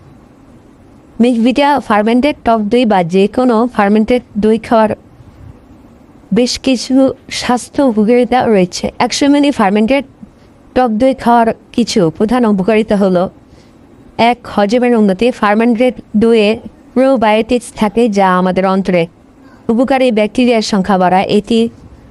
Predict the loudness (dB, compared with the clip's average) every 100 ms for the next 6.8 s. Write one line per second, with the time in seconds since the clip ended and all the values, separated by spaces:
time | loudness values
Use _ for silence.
0 | -14 -2 0 2 0 0 0 0 2 2
1 | 0 0 0 0 -2 0 0 0 0 0
2 | 0 0 -2 -2 -2 0 2 2 2 2
3 | 0 -2 -2 -2 0 0 2 2 0 0
4 | -2 -2 -2 -2 0 -2 0 -2 -2 -4
5 | -4 -4 -2 0 0 -2 -6 -20 -20 -20
6 | -20 -20 -6 0 2 4 2